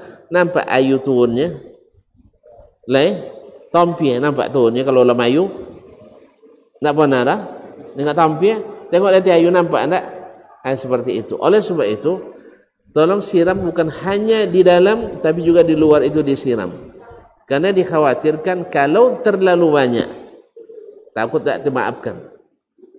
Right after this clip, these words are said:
Karena kalau terlalu banyak, terpijak, bawa keluar ke tempat wudhu. Apalagi di negeri kita kan haram membawa sendal ke tempat, haram bawa sendal ke tempat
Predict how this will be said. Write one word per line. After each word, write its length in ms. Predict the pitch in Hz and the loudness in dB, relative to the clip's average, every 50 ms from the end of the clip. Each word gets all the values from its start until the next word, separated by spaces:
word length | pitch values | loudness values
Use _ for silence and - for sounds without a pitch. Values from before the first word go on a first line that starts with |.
| - _ _ _ _ _ - | -20 _ _ _ _ _ -6
Karena 240 | 117 120 135 156 165 | -4 -2 -2 -2 -2
kalau 240 | - 156 147 135 | 0 0 2 2
terlalu 320 | 127 139 127 127 127 127 117 | 2 2 2 2 2 0 0
banyak, 400 | 120 120 135 180 214 165 - - | 0 -2 -2 -2 -2 -4 -4 -2
terpijak, 640 | - 165 165 160 139 123 127 143 185 190 - - 135 | -4 -2 -2 -2 -4 -4 -2 -2 -2 -2 -4 -4 -2
bawa 320 | 131 135 147 170 151 - | 0 2 2 2 0 0
keluar 640 | - 185 175 170 160 156 160 170 202 233 240 247 - - - - - - - - - _ _ - | -2 -2 0 0 2 2 2 2 0 0 -2 -4 -8 -12 -16 -20 -20 -20 -20 -20 -20 _ _ -6
ke 80 | 156 147 | -4 -2
tempat 340 | 151 156 147 143 151 135 113 135 | -2 -2 -2 0 -2 -2 0 0
wudhu. 480 | 135 127 123 139 160 185 160 - - - - - - - - - | 0 0 0 0 -2 -2 -4 -6 -10 -14 -18 -20 -20 -20 -20 -12
Apalagi 460 | - 131 135 143 143 139 135 147 170 | -8 -6 -2 0 2 2 2 2 2
di 160 | 180 165 156 | 2 2 2
negeri 320 | 151 147 139 131 135 131 127 | 0 0 -2 -4 -4 -6 -4
kita 320 | 127 131 123 127 165 160 | -2 -2 -2 0 -2 -2
kan 160 | 196 190 196 | -2 -4 -4
haram 480 | 185 - - - 156 143 139 160 185 190 | -6 -8 -6 -2 0 2 2 2 0 0
membawa 560 | 175 165 156 147 143 147 160 165 175 175 - | -2 -2 -2 0 2 2 2 2 2 0 -4
sendal 420 | - - 160 143 139 139 160 170 170 | -6 -2 -2 0 2 2 2 2 2
ke 140 | 165 160 | 0 0
tempat, 320 | 147 131 127 123 - - 196 - - - - - - - - - - - - - - - - - _ _ _ _ _ _ _ _ _ _ _ _ - | -2 -2 -4 -4 -6 -6 -6 -6 -8 -16 -18 -20 -20 -20 -20 -20 -20 -20 -20 -20 -20 -20 -20 -20 _ _ _ _ _ _ _ _ _ _ _ _ 0
haram 240 | 127 139 160 170 175 | 2 2 4 4 2
bawa 240 | 175 170 160 156 - | 4 4 4 4 2
sendal 320 | - 160 147 160 170 165 | 0 0 2 2 2 2
ke 80 | 165 165 | 2 2
tempat 420 | 170 160 160 165 180 208 240 262 | 0 2 2 4 4 4 4 2